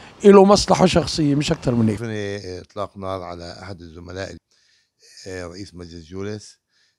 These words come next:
Speaker 2: آه، المظبوط، آه، أعمال العنف يوميًا تزداد، العنف بشكل عام يوميًا تزداد، وصار عندنا اشمئزاز، كل يوم نسمع عن قتل وعن ط-،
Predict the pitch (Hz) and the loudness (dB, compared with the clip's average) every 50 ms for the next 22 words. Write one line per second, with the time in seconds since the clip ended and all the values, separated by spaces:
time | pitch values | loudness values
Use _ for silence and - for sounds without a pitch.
0 | _ _ - 82 85 82 82 87 87 82 85 85 85 82 85 85 85 85 85 85 | _ _ -20 -20 -18 -18 -16 -16 -16 -16 -16 -18 -18 -18 -18 -18 -18 -16 -18 -18
1 | 85 87 - _ _ _ 95 95 92 90 87 90 87 85 82 - 95 92 98 101 | -18 -20 -20 _ _ _ -20 -18 -18 -16 -16 -18 -18 -20 -20 -18 -16 -14 -14 -14
2 | 90 95 117 139 139 - - 120 120 113 113 110 - - 92 90 104 113 120 123 | -14 -12 -10 -12 -12 -12 -12 -12 -12 -10 -10 -12 -12 -12 -14 -12 -8 -8 -6 -6
3 | 120 110 104 104 117 120 113 104 - 107 104 107 107 107 107 113 117 110 98 90 | -6 -8 -8 -8 -10 -10 -10 -10 -12 -12 -10 -8 -8 -8 -6 -6 -6 -6 -8 -8
4 | 87 90 90 92 - _ - 101 92 90 90 110 110 95 87 76 73 85 104 92 | -10 -12 -16 -18 -20 _ -16 -16 -14 -12 -8 -6 -6 -6 -8 -10 -14 -20 -20 -18
5 | 87 90 98 110 107 - _ 87 _ - - 113 98 - 107 101 98 101 98 92 | -16 -14 -14 -14 -14 -16 _ _ _ -20 -20 -18 -16 -14 -14 -12 -12 -12 -12 -14
6 | 85 90 _ - 95 98 101 104 107 107 110 107 104 98 90 90 _ - 101 90 | -16 _ _ -18 -14 -12 -10 -10 -10 -10 -8 -8 -8 -10 -12 -14 _ -20 -20 -16
7 | 85 107 110 123 135 135 _ _ _ _ _ _ _ _ _ - 120 120 117 131 | -12 -10 -8 -8 -8 -10 _ _ _ _ _ _ _ _ _ -12 -12 -10 -8 -8
8 | 131 123 117 107 - 104 110 113 110 104 131 127 123 110 - - 104 101 98 107 | -10 -10 -12 -14 -16 -16 -16 -14 -10 -8 -6 -6 -6 -6 -10 -14 -16 -12 -10 -10
9 | 104 104 107 107 - - - 104 95 95 95 104 - 120 107 - 113 107 107 104 | -10 -10 -12 -14 -16 -18 -20 -16 -16 -16 -16 -16 -16 -18 -14 -10 -10 -8 -8 -10
10 | 104 _ _ _ _ _ _ _ _ _ 90 87 90 87 92 95 92 92 92 92 | -12 _ _ _ _ _ _ _ _ _ -20 -18 -16 -16 -14 -14 -14 -14 -16 -16
11 | 90 - _ 110 | -18 -20 _ -18